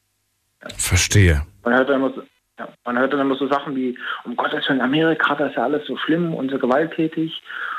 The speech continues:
Speaker 2: Und, aber das sind meistens Personen, die noch nie einen Tag da drüben verbracht haben. Ja, die nur das, äh, sehen, was im Fernsehen läuft.
Speaker 1: In welchen Bundesstaat zieht's dich hin?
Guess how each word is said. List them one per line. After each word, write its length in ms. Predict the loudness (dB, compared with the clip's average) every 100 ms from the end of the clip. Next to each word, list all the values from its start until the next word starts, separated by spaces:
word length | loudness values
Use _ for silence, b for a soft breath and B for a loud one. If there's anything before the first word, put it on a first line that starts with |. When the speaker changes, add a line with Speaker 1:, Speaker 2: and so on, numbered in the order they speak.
| B 0
Speaker 2:
Und, 400 | 2 2 2 2
aber 220 | 2 2
das 140 | 0
sind 100 | 0
meistens 400 | 0 0 -2 -6 -6 -12 -2
Personen, 380 | 0 2 2
die 80 | 2
noch 160 | 0 0
nie 140 | 0
einen 160 | 0 0
Tag 220 | -2 -2
da 80 | -4
drüben 260 | -2 -2
verbracht 400 | -2 -2 -2 -2
haben. 220 | -6 -6 -10 _
Ja, 160 | -6 -2
die 140 | 0
nur 140 | 2 4
das, 140 | 2 0
äh, 240 | 0 0
sehen, 140 | 0 2
was 140 | 0
im 100 | 0
Fernsehen 380 | 0 -2 -2 -2
läuft. 360 | -2 -2 -6 -20 _ 4
Speaker 1:
In 120 | 6
welchen 280 | 6 4 4
Bundesstaat 600 | 4 2 2 0 0 -2
zieht's 460 | -4 -2 0 0
dich 160 | 0 4
hin? 220 | 4 2